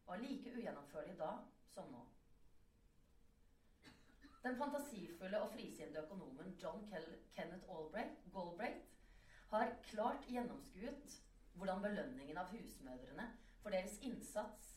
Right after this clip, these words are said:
i omsorgsarbeidet følger helt andre regler enn dem som gjelder i pengeøkonomien. Høsten nitten, nitten syttitre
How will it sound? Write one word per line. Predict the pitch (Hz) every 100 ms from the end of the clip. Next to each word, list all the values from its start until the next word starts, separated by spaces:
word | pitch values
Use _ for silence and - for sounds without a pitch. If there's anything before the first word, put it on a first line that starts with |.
| - - -
i | 196
omsorgsarbeidet | 202 - - 139 - 160 151 151 156 208
følger | 180 196 -
helt | 269 320 -
andre | 247 202 196
regler | 175 143 220 - - - - - -
enn | 208
dem | 175 165
som | -
gjelder | 170 131 143
i |
pengeøkonomien. | 180 - 120 - - 156 123 123 120 120 - - - - - - - - - -
Høsten | 285 285 294 294
nitten, | 190 - 240 254
nitten | - 180
syttitre | 190 214 202 196